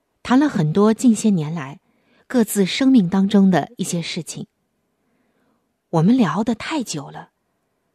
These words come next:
所以赶不上看电影。当我送他回到家门口，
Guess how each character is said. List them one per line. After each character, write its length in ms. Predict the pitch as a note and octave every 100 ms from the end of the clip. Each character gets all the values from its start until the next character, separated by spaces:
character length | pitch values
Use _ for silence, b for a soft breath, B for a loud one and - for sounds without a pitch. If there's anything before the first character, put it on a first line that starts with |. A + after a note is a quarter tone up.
| _ _ _
所 180 | - C4
以 120 | C#4+
赶 260 | - D3 C#3+
不 100 | D3
上 300 | - G3+ D#3+
看 240 | - G3
电 220 | F#3+ F#3+ C#3+
影。 200 | C3+ - _ _ _ _ _ _ _ _ _ _ _ _ _ _ _ _
当 180 | G#3+ G#3+
我 320 | D#3+ C#3 - -
送 240 | - G#3+
他 160 | F#3 F#3+
回 180 | - E3
到 160 | E3+
家 220 | D#3 F3+
门 180 | E3+ D#3
口， 280 | - D3